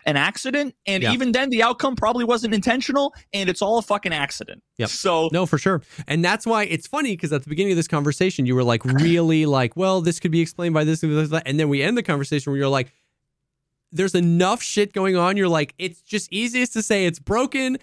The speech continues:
Speaker 2: It's br-, and that's exactly where everybody is. And nobody knows how to test it or what to test or what to do. Everybody
Speaker 1: And
Speaker 2: just
Speaker 1: my
Speaker 2: knows it feels broken.
Speaker 1: Yeah, and my, and my, uh, my initial response,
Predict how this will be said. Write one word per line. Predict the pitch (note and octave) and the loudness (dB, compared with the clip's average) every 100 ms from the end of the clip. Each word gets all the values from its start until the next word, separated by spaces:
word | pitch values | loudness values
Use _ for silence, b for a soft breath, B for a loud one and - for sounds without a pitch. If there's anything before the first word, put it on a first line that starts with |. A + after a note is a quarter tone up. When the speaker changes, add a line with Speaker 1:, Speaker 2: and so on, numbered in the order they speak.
| b | b
Speaker 2:
It's | E3+ E3 | -12 -10
br-, | - | -4
and | G3+ | -2
that's | A3 B3+ C4 | 0 0 -2
exactly | F3+ D#3 F#3+ G3+ - A3 | -2 2 2 2 0 0
where | G#3+ | 2
everybody | G#3+ F#3 G3 F#3 G#3+ | 2 0 0 0 2
is. | F#3+ A#2 - | 2 0 -4
And | D#3+ E3+ | -2 0
nobody | G3 G3 G3 | 0 0 -4
knows | F#3 F3+ F3+ E3 _ _ | -2 0 0 -4 _ _
how | - E3 | -2 -2
to | E3+ | -2
test | E3 E3 E3 F3 | -2 -2 -2 -4
it | D3+ | -2
or | A2 | -2
what | A2+ D#3 D#3+ | 0 -2 -2
to | D#3+ | -6
test | E3+ D#3 - - | -2 -4 -4 -8
or | A2+ | -4
what | A#2 D#3 | -2 -2
to | - | -4
do. | C#3 C3+ C#3 C#3+ b | -4 0 0 -2 b
Everybody | - D3 F#3 G3 | -4 0 0 0
Speaker 1:
And | F#3+ | 0
Speaker 2:
just | - D#3+ | 2 2
Speaker 1:
my | A3+ | 2
Speaker 2:
knows | C3 C3+ D#3 C#3+ | 2 2 2 -2
it | A2+ | -6
feels | - - D3 D3+ D#3+ D3 | -10 -2 2 2 2 -2
broken. | - G2+ G2 F2+ D#2+ E2 A2 _ _ _ _ - | -6 -4 -4 -4 -8 -10 -12 _ _ _ _ -4
Speaker 1:
Yeah, | F#3 | -4
and | D3+ E3 | -2 -2
my, | F#3 G3+ | 0 0
and | E3+ E3+ | -2 0
my, | E3+ G3+ | 0 0
uh, | F3+ C3 D#3 - - - | -2 -6 -8 -12 -18 -6
my | F3 F3+ | -2 0
initial | G3 G#3 G#3+ | 0 0 0
response, | F#3 - - C#3+ E3+ - - | -2 -2 -4 -2 -4 -6 -14